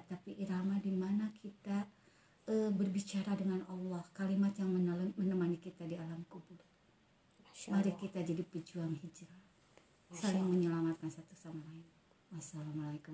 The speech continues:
Speaker 1: warahmatullahi wabarakatuh.
Speaker 2: Masya Allah, luar biasa sekali pelajaran dari beliau ini. Ini sebagai, eh, pengingat juga ya buat, eh, saya, buat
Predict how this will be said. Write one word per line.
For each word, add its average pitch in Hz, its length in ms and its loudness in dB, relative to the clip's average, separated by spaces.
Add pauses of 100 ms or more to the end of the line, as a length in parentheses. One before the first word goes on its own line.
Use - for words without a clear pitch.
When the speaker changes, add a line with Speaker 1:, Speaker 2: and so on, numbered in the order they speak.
(100)
Speaker 1:
warahmatullahi 147 880 -10
wabarakatuh. 170 500 -18 (1400)
Speaker 2:
Masya 190 360 -4
Allah, 180 400 -2
luar 180 220 2
biasa 185 280 0
sekali 202 600 4
pelajaran 185 680 6
dari 180 340 6 (600)
beliau 190 360 10
ini. 185 320 12 (260)
Ini 214 160 8
sebagai, 185 580 10 (280)
eh, 190 260 4
pengingat 185 420 8
juga 185 240 6
ya 196 200 6
buat, 190 240 6 (460)
eh, 180 460 8 (460)
saya, 180 500 10 (120)
buat 196 200 8